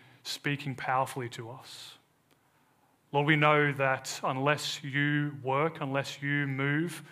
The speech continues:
unless you give the transformation and the new life,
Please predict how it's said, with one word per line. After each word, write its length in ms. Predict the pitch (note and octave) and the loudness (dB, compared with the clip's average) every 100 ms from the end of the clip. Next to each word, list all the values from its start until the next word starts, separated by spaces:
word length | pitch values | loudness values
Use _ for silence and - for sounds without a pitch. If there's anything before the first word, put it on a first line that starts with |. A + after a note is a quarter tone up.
| - - - | -20 -20 -6
unless 440 | C#3 C#3 C3+ - | 0 0 -2 -6
you 340 | C#3 C#3+ C#3+ | -2 0 0
give 460 | C3 C#3+ D3 C#3+ - - - - - | 0 0 0 0 -6 -14 -20 -20 -10
the 80 | |
transformation 1040 | C#3 - D#3 D#3 - D3 C#3 C#3+ - D#3 D3+ | -8 0 2 2 0 0 0 0 -2 -6 -4
and 260 | D#3 C3+ | -4 -4
the 60 | C3 | -4
new 340 | C3 C3 C3+ | -6 -4 -2
life, 520 | C3 C3 D3+ - - | 0 0 0 -6 -12